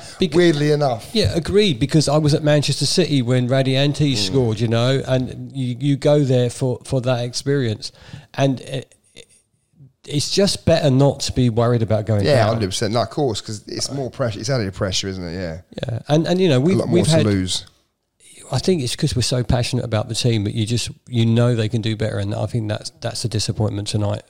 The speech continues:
Speaker 2: a big disappointment for me.
Speaker 1: We know how good we are. That's the fa-, that's the thing. We know how good Luton
Speaker 2: We
Speaker 1: are
Speaker 2: haven't
Speaker 1: as a
Speaker 2: even
Speaker 1: club
Speaker 2: talked
Speaker 1: and a
Speaker 2: about
Speaker 1: team.
Speaker 2: their second goal yet.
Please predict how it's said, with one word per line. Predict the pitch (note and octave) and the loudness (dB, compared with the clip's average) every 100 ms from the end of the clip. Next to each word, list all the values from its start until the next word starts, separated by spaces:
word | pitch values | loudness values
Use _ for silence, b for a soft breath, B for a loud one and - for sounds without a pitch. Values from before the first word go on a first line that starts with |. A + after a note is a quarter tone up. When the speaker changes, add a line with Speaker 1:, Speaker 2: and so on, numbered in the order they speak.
| _ | _
Speaker 2:
a | G#2 | -20
big | G#2 G#2+ - | -8 -8 -6
disappointment | - G#2+ G#2+ G#2 | -8 -6 -6 -6
for | A2 | -8
me. | A2 A2 A#2+ b - | -8 -8 -10 b -6
Speaker 1:
We | C#3 | -4
know | B2 | -2
how | G2 | -4
good | G2 E2 A1+ | -4 -6 -6
we | |
are. | B1 B1+ | -6 -6
That's | E2 | -6
the | - | -6
fa-, | - - | -6 -4
that's | A#2+ - | -4 -4
the | |
thing. | G#2 A2+ G#2 | -6 -6 -4
We | D3 | -4
know | C#3+ | -2
how | B2+ B2+ | -2 -4
good | A2 A2 F2 _ | -4 -8 -10 _
Luton | A2 G#2+ | -4 0
Speaker 2:
We | D3+ | 2
Speaker 1:
are | |
Speaker 2:
haven't | E3 - | 2 2
Speaker 1:
as | |
a | |
Speaker 2:
even | A2+ G#2+ | 0 0
Speaker 1:
club | F#2 | 2
Speaker 2:
talked | C#3+ A2+ | 2 2
Speaker 1:
and | A2 | 0
a | |
Speaker 2:
about | G2+ | 0
Speaker 1:
team. | |
Speaker 2:
their | G2+ G2 | 0 -2
second | - G#2+ G#2+ | 0 -2 -2
goal | G2 G2 G2 | -6 -8 -10
yet. | G2 | -12